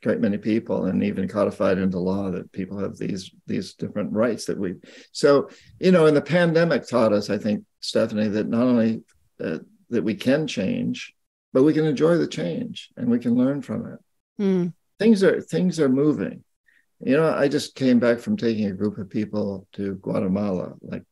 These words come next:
Speaker 1: the trip that you were on with me to the, you know, one of your trips. And, uh, one of the men on this trip was a senior vice president at Hewlett Packard, H P.
Speaker 2: Mm.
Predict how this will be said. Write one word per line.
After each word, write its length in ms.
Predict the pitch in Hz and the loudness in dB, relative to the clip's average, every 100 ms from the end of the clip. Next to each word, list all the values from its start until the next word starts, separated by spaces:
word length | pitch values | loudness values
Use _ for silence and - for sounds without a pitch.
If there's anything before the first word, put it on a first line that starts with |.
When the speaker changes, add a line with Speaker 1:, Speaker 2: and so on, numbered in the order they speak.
| - | -20
Speaker 1:
the 80 | |
trip 260 | - 110 104 | -10 -8 -8
that 180 | 107 110 | -8 -6
you 80 | 107 | -2
were 140 | 113 | 0
on 120 | 95 92 | 0 -2
with 180 | 92 | -4
me 140 | 92 92 | -4 -4
to 160 | 92 | -6
the, 300 | - - 53 - _ | -10 -10 -10 -14 _
you 100 | - - | -14 -12
know, 180 | - - - - - | -14 -16 -18 -16 -16
one 200 | - - | -10 -6
of 100 | 190 | -4
your 100 | 107 | -4
trips. 460 | 113 - - - - _ _ _ - | -4 -4 -6 -8 -18 _ _ _ -6
And, 360 | 123 113 110 | 0 2 4
uh, 280 | 110 110 110 107 _ _ _ | 4 4 2 -2 _ _ _
one 220 | - 135 190 | 0 4 6
of 80 | |
the 320 | 170 131 104 - | 6 4 0 -8
men 340 | - - 135 135 | -10 -4 0 4
on 140 | 120 | 4
this 160 | 110 107 | 2 0
trip 280 | - 127 | -2 -2
was 200 | 113 104 | 0 0
a 260 | 107 101 101 - _ - | 0 -2 -4 -12 _ -16
senior 680 | - - 135 127 113 101 - _ _ | -12 -4 2 4 2 0 -8 _ _
vice 200 | 110 113 | 0 0
president 600 | - 123 110 107 92 95 | 0 0 0 0 -2 -4
at 140 | 90 - | -6 -4
Hewlett 320 | 120 98 92 | -2 -2 -4
Packard, 420 | 87 98 - 92 | -6 -6 -6 -4
H 240 | 104 101 | -4 -4
P. 320 | - 107 - - _ _ - | -6 -6 -6 -10 _ _ -14
Speaker 2:
Mm. 360 | - 208 185 | -8 -6 -6